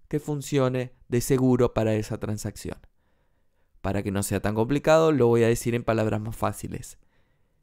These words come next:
Bitcoin, que es la primera y la más comprobada de estas criptomonedas, tiene la capacidad de enviar valor de una persona a otra de forma segura y transparente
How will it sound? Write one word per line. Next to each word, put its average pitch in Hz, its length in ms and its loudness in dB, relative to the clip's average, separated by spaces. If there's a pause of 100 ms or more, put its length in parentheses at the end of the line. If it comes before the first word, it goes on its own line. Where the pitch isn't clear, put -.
(120)
Bitcoin, 113 580 -2 (300)
que 110 80 0
es 107 80 0
la 101 220 -2
primera 110 360 2
y 113 80 2
la 85 100 -2
más 101 160 -4
comprobada 104 800 2 (280)
de 107 120 -2
estas 101 240 -4
criptomonedas, 123 800 -2 (500)
tiene 185 280 2
la 156 120 6
capacidad 135 480 2
de 113 100 4
enviar 110 300 2
valor 139 560 2 (200)
de 120 160 2
una 120 240 0
persona 104 380 -2
a 110 40 4
otra 123 500 2 (380)
de 101 180 -4
forma 104 600 -2
segura 120 680 4
y 110 80 -2
transparente 127 920 -2